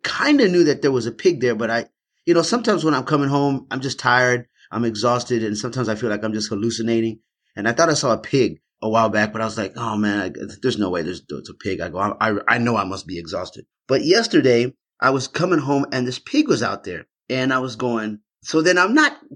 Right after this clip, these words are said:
going crazy. There is a pig, and, and, and his name is Gordy,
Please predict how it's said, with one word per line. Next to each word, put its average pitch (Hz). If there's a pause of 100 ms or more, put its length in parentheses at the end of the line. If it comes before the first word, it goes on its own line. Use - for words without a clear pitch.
going 139
crazy. 113
There 180
is 285
a -
pig, 110
and, 127
and, 135
and 135
his 139
name 165
is 120
Gordy, 131